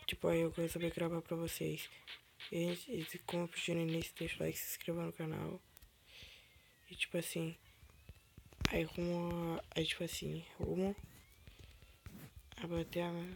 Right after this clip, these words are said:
tipo, os inscritos, tá ligado? Que eu tô assim, no momento, eu não tenho nem inscrito, um só apenas. E, tipo assim, divulgue o vídeo,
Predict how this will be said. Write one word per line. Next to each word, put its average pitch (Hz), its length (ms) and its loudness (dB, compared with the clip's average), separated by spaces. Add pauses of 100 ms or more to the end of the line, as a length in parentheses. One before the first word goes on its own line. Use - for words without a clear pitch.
(120)
tipo, 165 460 2
os 165 140 2
inscritos, 165 480 -2
tá 165 100 0
ligado? 170 300 0
Que - 100 -4
eu - 40 -2
tô - 120 -2
assim, 196 340 -2
no 190 160 0
momento, 175 580 -2
eu - 40 0
não 165 80 -2
tenho 165 180 0
nem 165 100 2
inscrito, - 440 -6 (320)
um 170 100 4
só 175 300 -2
apenas. 175 600 0 (420)
E, 185 40 -10
tipo - 140 0
assim, 170 200 2
divulgue 180 360 2
o 180 60 4
vídeo, 175 400 2